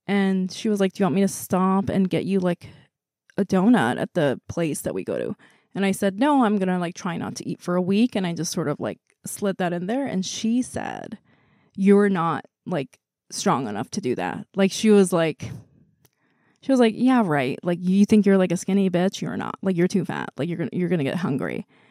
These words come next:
Like, she wasn't concerned that I had, <laughs> I told her that I was gonna starve myself for a week. She was kinda just like,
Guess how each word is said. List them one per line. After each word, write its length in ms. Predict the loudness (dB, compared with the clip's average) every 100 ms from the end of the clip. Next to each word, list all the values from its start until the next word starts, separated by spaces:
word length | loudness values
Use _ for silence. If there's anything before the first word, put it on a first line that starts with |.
| _ _
Like, 140 | -2 0
she 160 | 2
wasn't 460 | 2 4 4 2 0
concerned 680 | 0 0 -2 0 2 2 2
that 100 | 2
I 80 |
had, 180 | 2 2
<laughs> 720 | 2 2 0 -6 -20 -20 -4
I 100 | -2
told 300 | 0 -2 0
her 140 | 0 -2
that 120 | -4
I 20 |
was 80 | -4
gonna 120 | -4
starve 320 | -4 -2 -2 0
myself 360 | 0 2 -2
for 120 | 0 0
a 40 |
week. 200 | 0 -2
She 140 | 2
was 100 | 2
kinda 260 | 2 -2 -2
just 200 | -2 -4
like, 160 | -4